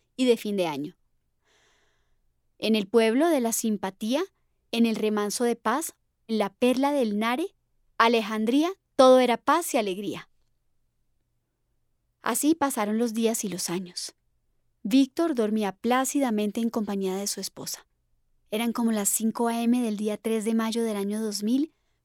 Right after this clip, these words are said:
cuando de repente escuchó las voces de algunos policías que llamaban con insistencia a un agente, quien justo vivía en el segundo piso de su casa. Con insistencia le decían:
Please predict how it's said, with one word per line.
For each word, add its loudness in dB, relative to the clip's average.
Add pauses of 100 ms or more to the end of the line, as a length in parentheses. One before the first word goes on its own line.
cuando 2
de -2
repente 0
escuchó -2
las -2
voces -4
de 0
algunos -2
policías -2
que -2
llamaban 0
con 2
insistencia -2
a -2
un -2
agente, -4 (240)
quien -2
justo 2
vivía 2
en 4
el 0
segundo -4
piso -6
de -6
su -8
casa. -10 (1400)
Con 6
insistencia -2
le 0
decían: -2